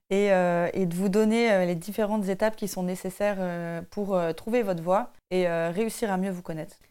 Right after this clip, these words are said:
Donc si je peux me rendre utile en cette période de confinement, eh bien c'est précisément ce qu'on va faire aujourd'hui, vous donner les différentes étapes à suivre. Alors bien sûr, c'est pas une recette, euh,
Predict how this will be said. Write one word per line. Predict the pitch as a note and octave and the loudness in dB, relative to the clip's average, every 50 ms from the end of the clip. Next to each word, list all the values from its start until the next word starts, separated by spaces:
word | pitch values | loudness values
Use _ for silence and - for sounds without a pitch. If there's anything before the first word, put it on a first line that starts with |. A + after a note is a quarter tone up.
| _ _ _ _ _ _ _ - | _ _ _ _ _ _ _ -2
Donc | - D4 C4 | 0 0 0
si | - - B3 | 0 -2 -2
je | G#3 G#3+ | 0 0
peux | G#3 - - A3+ | 0 2 2 2
me | G#3 G3+ | 2 2
rendre | G3 F#3 G3 F#3 F3+ | 2 0 0 0 0
utile | G3 F#3+ - C4+ B3+ | -2 -2 -2 -2 0
en | A3 F3+ | -2 -2
cette | - - - | -4 -6 -8
période | - A3+ A#3+ A#3+ G#3+ | -4 -2 -2 0 -2
de | F#3+ G3+ | -2 -4
confinement, | - - F#3 - - F3 E3 F#3 A3 B3 B3 - - | -6 -8 -12 -14 -12 -6 -2 -2 -2 -2 -4 -6 -6
eh | G3+ | -4
bien | F#3 G3 G3 | -2 -2 -2
c'est | F#3+ - F3+ | -2 -4 -6
précisément | - - C4 B3 - B3+ A3 A3 A3 G#3+ G#3+ | -4 -2 -2 -2 -2 -2 -4 -4 -4 -4 -6
ce | - | -10
qu'on | - - | -10 -8
va | F#3 E3+ | -8 -8
faire | E3 - A#3+ A#3 | -6 -6 -6 -4
aujourd'hui, | G#3+ F3+ F3 D#3+ D#3 E3 G#3 A3 - - _ _ | -4 -4 -6 -6 -4 -4 -4 -4 -6 -12 _ _
vous | - A3+ | -2 0
donner | G#3 B3+ B3+ B3 A#3 | 2 2 2 2 2
les | G#3 G3 | 2 0
différentes | F3 G3 B3 A#3+ - B3+ A#3 A#3+ A#3+ G#3 G3+ | 0 0 0 0 0 0 0 0 -2 -4 -4
étapes | G#3+ - G3 F3+ - | -4 -4 -6 -6 -8
à | F3 | -10
suivre. | - - - G#3+ G#3 G3+ | -10 -6 -4 -4 -4 -4
Alors | F3 E3 D#3+ | -4 -6 -4
bien | D#3 F#3 G3 | -4 -4 -4
sûr, | F#3+ - A3 G3+ | -4 -6 -8 -8
c'est | - - | -8 -6
pas | - - G#3+ G#3+ | -2 2 2 2
une | G3+ F#3+ | 2 0
recette, | F3+ F#3 - - G3 G3 - - | -4 -4 -2 -2 -4 -2 -2 -4
euh, | F#3 E3+ E3 | -4 -4 -4